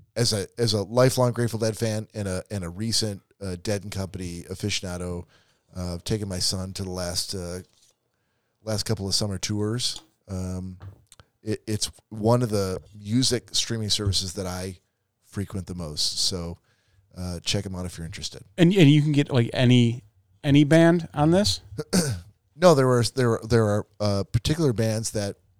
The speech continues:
Speaker 1: subscribe or, or make their recordings available to nugs dot net. Um, but you can go to their website and check out, uh, which bands do that, and if
Speaker 2: Okay.
Speaker 1: any of them are bands that you're fans of,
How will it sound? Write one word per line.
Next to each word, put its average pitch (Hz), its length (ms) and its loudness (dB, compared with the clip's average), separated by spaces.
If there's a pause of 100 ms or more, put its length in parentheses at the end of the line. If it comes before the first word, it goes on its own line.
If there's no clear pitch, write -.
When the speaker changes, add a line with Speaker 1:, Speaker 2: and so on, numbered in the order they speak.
(260)
Speaker 1:
subscribe 104 840 -4
or, 101 360 -6
or 95 360 -4
make 101 260 -8
their 92 420 -6
recordings 95 760 -6 (220)
available 95 460 -4
to - 180 -6
nugs 87 300 -8
dot 76 180 -12
net. 82 260 -14 (760)
Um, 85 360 -8 (460)
but 107 160 -2
you 117 120 -2
can 107 180 -10
go 110 240 2
to 107 480 -2
their 95 100 -6
website 95 360 -4
and 85 140 -10
check 95 200 -6
out, 87 180 -10 (320)
uh, 90 200 -6 (160)
which 104 260 -4
bands 92 500 -4
do 104 140 -4
that, 101 280 -4
and 98 120 -16
if 90 80 -10
Speaker 2:
Okay. 113 100 -4
Speaker 1:
any 104 120 -2
of 92 60 -6
them 90 200 -6
are 87 120 -4
bands 90 360 -8
that 92 100 -10
you're 82 120 -10
fans 110 300 -4
of, 131 240 -2